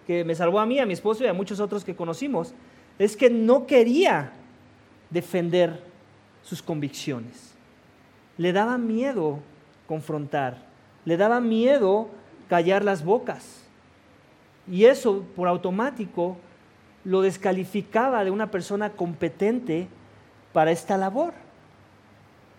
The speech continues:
¿Ok? Eh, eso es algo que obviamente se tiene que, por eso antes de instalar a la persona, la tienes que probar en otros contextos, ¿no? Pones a la persona en el grupo pequeño,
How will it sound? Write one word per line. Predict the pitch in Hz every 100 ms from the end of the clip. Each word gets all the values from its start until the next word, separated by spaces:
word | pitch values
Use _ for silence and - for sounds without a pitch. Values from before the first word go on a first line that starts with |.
| _
¿Ok? | 160 139
Eh, | 202 262 - - - - 180 180 -
eso | 214 208
es | 220
algo | 220 233
que | 214 202
obviamente | 202 214 226 220 226 240 233 220 - - - - _ -
se | 190
tiene | 165 208 226
que, | 208
por | 208 202 185 208
eso | 226
antes | 254 269
de | 247
instalar | 240 220 220
a | 247
la | 220
persona, | 196 180 226 254
la | 240 202 233
tienes | 233 233 247
que | 240
probar | 175 196 220 330 381
en | 202
otros | 175 180
contextos, | - 160 147 156 - - 123 - - - _
¿no? | 170 226 - -
Pones | 208 240
a | 240
la | 208
persona | 202 196 226 247
en | 233
el | 202
grupo | 226 233 247
pequeño, | 233 240 247 269 226 160